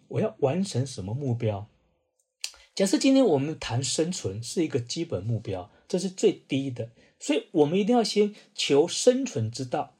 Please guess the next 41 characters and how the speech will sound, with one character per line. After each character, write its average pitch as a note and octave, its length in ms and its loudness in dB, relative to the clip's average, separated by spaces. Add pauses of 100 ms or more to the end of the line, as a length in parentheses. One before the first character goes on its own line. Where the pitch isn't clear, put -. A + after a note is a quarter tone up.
然 C3+ 140 -2
后 A#3+ 120 2
我 A2+ 220 0
们 A2 140 -2
才 A#2+ 240 -6
有 G#2 180 -4
发 F#3+ 380 -4
展 C3 240 -6
的 G#2+ 100 -8
机 C3+ 280 -4
会， B2+ 260 0 (200)
甚 G#3+ 280 2
至 F#3 160 2
我 D3 40 2
们 A2+ 280 -4
未 G#3 260 10
来 F#2+ 300 -4 (160)
才 - 160 -2
有 C3+ 100 4
所 A#2+ 220 0
谓 C#3 180 4
的 A2 260 -4 (300)
稳 A#2+ 280 2 (120)
定 D#3 280 0 (100)
的 A#2 80 -2
可 G2+ 300 -6
能 F2 180 -12
性。 - 240 -8 (540)
第 C#4 120 6
三， A#3+ 320 2 (320)
根 D4+ 220 0
据 C4+ 180 -2
这 G3+ 140 -2
个 F3 120 2
目 F3 220 0
标， D3+ 360 -2 (320)
我 D3+ 160 6
们 D#3+ 280 -2
必 B3 160 2
须 G3 300 -4
要 F#3 320 -4